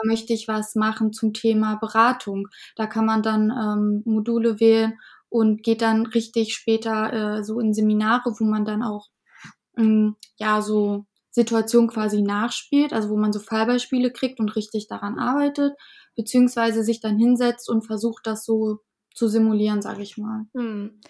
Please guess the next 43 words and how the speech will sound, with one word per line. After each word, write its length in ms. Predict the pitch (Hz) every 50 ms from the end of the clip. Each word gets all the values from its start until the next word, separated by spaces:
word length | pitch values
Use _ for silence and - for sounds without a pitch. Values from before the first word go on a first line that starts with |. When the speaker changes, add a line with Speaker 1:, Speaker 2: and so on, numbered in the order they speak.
| _ _ _ _
Speaker 2:
Also 400 | - 240 226 220 233 233 233 220
ist 200 | - 240 254 262
es 120 | 269 247
am 120 | 226 220 -
Anfang 440 | 202 220 226 - 233 226 226 214 - - _ -
echt 240 | 247 254 247 - -
viel 180 | - - 240 226
Recht, 360 | 220 240 240 240 - - -
ne? 120 | 214 214 226 -
Also 200 | - 226 214 214
so 160 | 214 233 233
wie 80 | 240 240
du 80 | 233
es 120 | 233 233 -
jetzt 220 | 226 214 - -
gerade 580 | - 214 214 220 214 220 220 208 208 190 - _ _ -
gesagt 500 | 240 220 214 214 214 202 226 - - -
hast, 180 | 269 262 -
würde 100 | - 233
ich 100 | 233 208 -
sagen, 280 | 233 220 220 220 220
es 120 | 220 214 233
ist 120 | 226 208
schon 180 | - 226 220 214
sehr 220 | 214 220 214 202
rechtslastig. 920 | 214 214 - - - - - 220 208 214 208 - - - 240 262 254 - _ _ _ _ _ _ _ - - _ - - _ _ _
Speaker 1:
Mm, 360 | - 247 262 269 269 269 262 233
die, 320 | 226 240 240 240 240 240
Speaker 2:
Hm. 100 | 285 294
Speaker 1:
also 460 | 240 226 214 233 - 233 240 240 - - - -
für 120 | - 226
mein 220 | 226 226 233 247
Empfinden 360 | 262 262 254 262 262 247 233 220
war 100 | 226 233
es 100 | 220 -
tatsächlich 580 | 220 214 220 - 226 226 226 - 311 311 311
so 120 | - 294 269
die 100 | 285 285
ersten 280 | 285 269 269 - 277 262
Semester, 540 | 269 262 254 262 269 262 - 269 247 214
weil 200 | 220 220 220 233
Speaker 2:
Mhm. 40 | 247 -
Speaker 1:
ich 280 | - 254 254 240 233